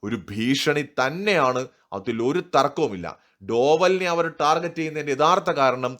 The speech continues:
അജിത് ഡോവൽ വളരെ എഫിഷ്യന്റ് ആയിട്ടുള്ള ഒരു ഉദ്യോഗസ്ഥനാണ് എന്നത് തന്നെയാണ്. ഇന്ത്യയെ പ്രൊട്ടക്ട് ചെയ്യുന്നതിൽ നരേന്ദ്രമോദിക്കൊപ്പം നിൽക്കുന്ന പ്രധാനിയാണ്, അല്ലെങ്കിൽ മോദിയുടെ വലം കൈയാണ് എന്നതാണ് ഡോവലിനെ യു എസ് ടാർഗറ്റ് ചെയ്യുന്നതിന്റെ പ്രധാന കാരണങ്ങളിലൊന്ന്.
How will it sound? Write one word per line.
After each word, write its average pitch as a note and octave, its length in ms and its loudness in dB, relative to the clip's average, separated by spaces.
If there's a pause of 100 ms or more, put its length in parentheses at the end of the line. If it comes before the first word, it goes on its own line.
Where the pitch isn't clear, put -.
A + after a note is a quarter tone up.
അജിത് C#3+ 240 2
ഡോവൽ C#3 480 2
വളരെ C3+ 280 2
എഫിഷ്യന്റ് F#3+ 680 2
ആയിട്ടുള്ള G#2 560 -2
ഒരു A2 280 -4
ഉദ്യോഗസ്ഥനാണ് A2+ 1000 -2
എന്നത് G#2+ 420 -4
തന്നെയാണ്. G2 380 -4 (280)
ഇന്ത്യയെ A#2+ 280 2
പ്രൊട്ടക്ട് C#3 540 0
ചെയ്യുന്നതിൽ A2+ 460 -4 (260)
നരേന്ദ്രമോദിക്കൊപ്പം B2 1000 -2
നിൽക്കുന്ന A2+ 400 -4
പ്രധാനിയാണ്, C3 920 0
അല്ലെങ്കിൽ A#2+ 260 -6
മോദിയുടെ B2 580 0 (140)
വലം G3 360 6
കൈയാണ് D#3 580 4
എന്നതാണ് B2 600 -2 (260)
ഡോവലിനെ C3 760 4
യു A#2 180 -2
എസ് B2+ 240 -6
ടാർഗറ്റ് A2+ 340 -2
ചെയ്യുന്നതിന്റെ A2 340 -6
പ്രധാന A2 600 -4
കാരണങ്ങളിലൊന്ന്. A2 800 -2